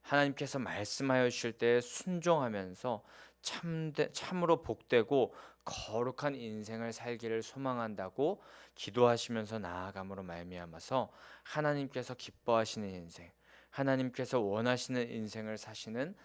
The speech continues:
성도님들 되시기를 소망합니다. 그렇게 기도하면서 나아가는 성도님들에게 하나님께서 이미 다 이루신 승리를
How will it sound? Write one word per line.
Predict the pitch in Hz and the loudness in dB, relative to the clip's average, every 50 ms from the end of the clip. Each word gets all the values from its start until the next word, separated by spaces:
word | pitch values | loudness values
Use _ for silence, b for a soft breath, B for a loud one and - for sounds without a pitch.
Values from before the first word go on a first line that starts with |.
| B B B | B B B
성도님들 | - - 131 120 113 113 110 107 101 101 95 117 139 170 190 - - | -12 -8 -6 -4 -4 -4 -6 -6 -8 -2 2 2 4 2 2 -2 -10
되시기를 | - - - - - - - 85 90 92 | -18 -14 -10 -10 -10 -10 -8 -8 -8 -8
소망합니다. | - - 117 117 110 104 92 85 82 80 80 78 - - - - - - - - B B B B B B B B | -8 -6 -4 -2 -2 -2 -4 -8 -10 -12 -16 -18 -20 -20 -20 -20 -20 -18 -18 -16 B B B B B B B B
그렇게 | - - 127 131 123 - - 127 127 135 139 131 113 | 0 6 6 6 6 6 2 4 6 8 8 6 6
기도하면서 | - - - 120 117 143 139 139 135 127 127 120 117 113 113 120 117 110 | 2 -2 -2 4 8 10 10 10 8 6 4 2 2 0 0 0 -2 -2
나아가는 | 98 92 92 95 104 113 117 113 117 113 113 117 117 | -2 -4 -4 -2 0 0 0 0 -2 -4 -4 -4 -6
성도님들에게 | 110 - 127 123 120 123 117 113 107 107 101 104 95 95 92 - 135 135 123 98 - B B B B B B | -6 -8 -8 -6 -4 -4 -4 -4 -6 -6 -8 -8 -8 -8 -8 -2 0 0 0 0 -4 B B B B B B
하나님께서 | B - 151 147 147 147 147 147 139 - 135 120 - 131 | B -2 2 4 4 4 4 2 0 0 -2 0 0 0
이미 | - - - 123 120 123 127 123 120 | -2 0 -2 -4 -2 0 0 -2 -2
다 | - - - - - - - 135 135 135 | -6 -8 -8 -6 -6 -4 -2 0 0 0
이루신 | 98 - 131 113 117 113 107 - 117 117 | 0 0 -4 -4 -4 -4 -4 -4 -6 -6
승리를 | 113 - - 139 131 123 117 110 123 143 175 202 | -6 -6 -8 -6 -4 -4 -4 0 2 2 2 2